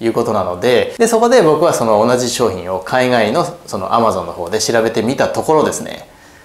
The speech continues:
まあ、あの、すごい酷評されてまして、もう、ほ-、星一一一みたいな。で、その理由もいっぱい書いてあったんですけども、あの、ひどいと。もうその、蓋が閉まらないとか、なんかその、閉まったけど、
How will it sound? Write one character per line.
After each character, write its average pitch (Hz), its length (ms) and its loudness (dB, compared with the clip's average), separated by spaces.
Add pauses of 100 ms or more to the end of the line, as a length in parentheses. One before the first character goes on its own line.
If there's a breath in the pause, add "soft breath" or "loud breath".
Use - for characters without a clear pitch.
(520 loud breath)
ま 131 460 2
あ、 - 40 4
あ - 20 2
の、 90 520 -2
す - 260 0
ご 165 160 6
い - 200 0 (600)
酷 - 320 -2
評 156 320 4
さ 151 120 4
れ 131 60 4
て 131 80 4
ま 123 120 2
し - 80 -4
て、 87 260 -10
も 95 400 -4
う、 - 20 -20
ほ-、 - 100 -4 (120)
星 139 360 0
一 127 220 -2
一 135 120 -2
一 127 240 -2
み 98 80 -4
た - 100 -8
い - 60 -10
な。 - 100 -10
で、 123 140 -4
そ 151 120 0
の 139 140 2
理 123 100 2
由 190 160 6
も 190 140 4
い 175 60 2
っ - 20 -2
ぱ 180 140 2
い - 40 0
書 160 100 2
い - 20 4
て 160 60 4
あ 156 40 4
っ 160 40 -2
た 107 80 -4
ん 90 40 -8
で 82 60 -12
す - 80 -12
け 101 80 -10
ど 90 80 -10
も、 101 320 0 (380 loud breath)
あ 98 100 -2
の、 92 60 -4
ひ 139 180 0
ど 170 100 4
い 101 80 2
と。 - 220 -8 (160 loud breath)
も 113 80 0
う 104 40 2
そ 104 120 -2
の、 101 180 0 (120)
蓋 156 220 0
が 151 120 4
閉 143 200 2
ま 135 120 4
ら 135 120 2
な 101 140 2
い 87 60 -4
と 90 100 -8
か、 92 380 -2 (240 loud breath)
な 104 80 -2
ん - 20 -2
か 95 80 -4
そ 92 80 -8
の、 90 80 -6
閉 - 260 -2
ま 165 220 0
っ - 20 -14
た 117 120 0
け 117 120 2
ど、 131 380 4